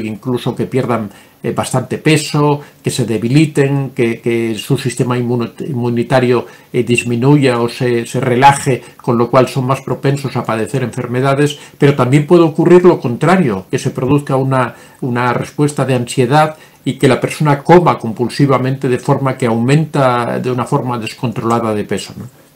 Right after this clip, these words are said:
Otra de las secuelas importantes son los síntomas agudos de depresión.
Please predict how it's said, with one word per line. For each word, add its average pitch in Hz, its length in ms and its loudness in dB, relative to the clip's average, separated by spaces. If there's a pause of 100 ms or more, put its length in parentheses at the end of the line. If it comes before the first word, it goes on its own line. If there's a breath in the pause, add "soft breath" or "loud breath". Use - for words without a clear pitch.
(140)
Otra 147 240 2
de 147 100 4
las 135 180 2
secuelas 147 520 0
importantes 143 840 -2 (200 loud breath)
son 147 480 2
los 131 180 0
síntomas 160 640 0
agudos 143 520 2
de 127 100 0
depresión. 110 680 -2